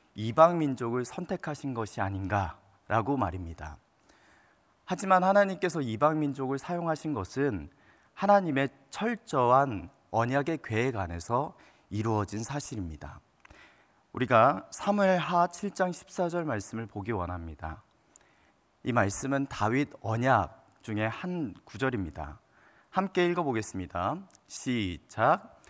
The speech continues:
"나는 그에게 아버지가 되고 그는 내게 아들이 되리니 그가 만일 죄를 범하면 내가 사람의 매와 인생의 채찍으로 징계하려니와."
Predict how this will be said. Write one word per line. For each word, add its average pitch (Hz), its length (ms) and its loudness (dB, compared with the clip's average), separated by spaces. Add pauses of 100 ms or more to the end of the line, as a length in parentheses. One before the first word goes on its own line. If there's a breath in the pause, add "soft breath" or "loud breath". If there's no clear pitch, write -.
(340 soft breath)
"나는 123 300 6
그에게 135 400 4
아버지가 139 640 4
되고 117 560 -4
그는 135 420 2
내게 117 340 -2
아들이 120 460 -4
되리니 98 560 -4 (380 loud breath)
그가 139 260 6
만일 123 400 6
죄를 123 320 4
범하면 104 720 2 (160)
내가 110 260 2
사람의 175 440 0
매와 98 480 0 (320 loud breath)
인생의 131 440 0
채찍으로 139 560 -6
징계하려니와." 104 1040 -4